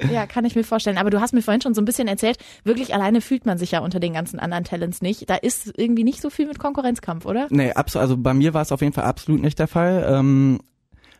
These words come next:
Speaker 2: obwohl wir so viele verschiedene Leute aus so vielen verschiedenen Lebensumständen und wir, wir waren auch alle in einem sch-, verschiedenen Alter. Trotz der ganzen Unterschiede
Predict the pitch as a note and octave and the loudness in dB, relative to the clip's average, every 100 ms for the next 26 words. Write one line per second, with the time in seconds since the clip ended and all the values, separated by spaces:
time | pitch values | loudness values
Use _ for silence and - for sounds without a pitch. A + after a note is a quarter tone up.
0 | _ - B2 C#3 E3 E3 - B2+ C3+ A#2 | _ -4 0 2 2 0 0 0 2 2
1 | A#2+ D3+ F#3 E3 D3 - C#3 E3+ F3+ E3+ | -2 -2 0 0 -2 -2 2 2 4 2
2 | D#3+ - A#2 A#2+ D3 D#3 C3+ C3+ B2+ - | 0 -2 0 2 0 0 0 0 -2 0
3 | D3+ D3 - C3 C#3 C#3 A#2+ - C#3 E3 | 2 2 0 -2 2 2 2 2 2 2
4 | - D3 - C#3 C#3 C#3+ B2+ B2+ A#2+ - | 0 -2 0 0 0 0 2 2 0 -8
5 | _ G#2+ - _ - A#2+ A#2+ B2+ - C3+ | _ -8 -8 _ -6 -2 2 2 2 0
6 | B2 B2 - - B2+ - C3 A#2+ - C#3+ | 2 0 0 -6 -4 2 4 4 2 -2
7 | D#3 D3 - - - - - _ _ _ | -2 -4 -4 -14 -20 -20 -20 _ _ _
8 | _ _ - F3+ - F3 D#3 - D3 F3 | _ _ -4 -4 0 0 0 0 0 0
9 | E3 E3+ D#3 | 0 2 2